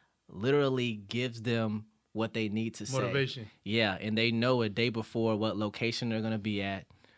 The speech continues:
Speaker 1: um, and what's going to be happening. So the director feeds them their lines like,
Speaker 2: Mm-hmm.
Speaker 1: "Hey, uh, how about you talk about this?"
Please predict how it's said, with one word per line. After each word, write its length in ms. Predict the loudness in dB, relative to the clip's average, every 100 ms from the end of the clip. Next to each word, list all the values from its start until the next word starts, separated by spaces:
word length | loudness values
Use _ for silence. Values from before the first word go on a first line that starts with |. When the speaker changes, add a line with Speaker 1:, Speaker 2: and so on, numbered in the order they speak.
| _ _ -6
Speaker 1:
um, 460 | -4 -4 -4 -6 -6
and 180 | -6 -4
what's 200 | -4 -4
going 320 | -2 0 -2
to 140 | -4
be 100 | -8
happening. 640 | -8 -4 -4 -4 -10 -14 -18 _ _ _ _ _ _ _
So 140 | -2
the 60 | -2
director 480 | 0 2 2 2 -2
feeds 380 | -4 -2 0 0
them 120 | 0
their 120 | 0
lines 320 | 2 2 0
like, 120 | -4 -4
Speaker 2:
Mm-hmm. 100 | 0
Speaker 1:
"Hey, 200 | 2 2
uh, 240 | 2 0
how 120 | 0
about 260 | 2 2 2
you 140 | -2
talk 300 | 0 0 0
about 520 | 2 2 4 2 0
this?" 380 | -2 -4 -4 -12